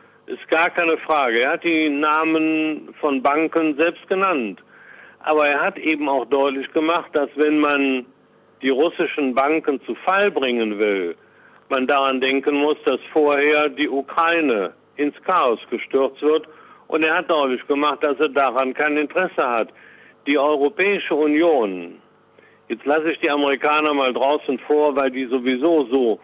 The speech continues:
vorgehen, wie sie es immer tun, aber die Europäische Union muss sich fragen, ob sie jetzt zum Elend der Ukraine und zum Samen-, Zusammenbruch der Ukraine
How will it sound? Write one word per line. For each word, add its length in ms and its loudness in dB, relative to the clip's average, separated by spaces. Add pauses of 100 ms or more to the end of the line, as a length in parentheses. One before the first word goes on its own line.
(100)
vorgehen, 640 0
wie 220 -2
sie 160 -4
es 160 -6
immer 360 0
tun, 380 0 (420)
aber 140 0
die 120 0
Europäische 680 0
Union 460 2
muss 200 0
sich 180 -4
fragen, 580 -2 (520)
ob 240 -2 (100)
sie 260 -4
jetzt 280 0 (1800)
zum 200 0
Elend 840 -2 (200)
der 160 2
Ukraine 640 0
und 260 -4
zum 240 0
Samen-, 380 0 (120)
Zusammenbruch 720 0
der 200 0
Ukraine 720 -2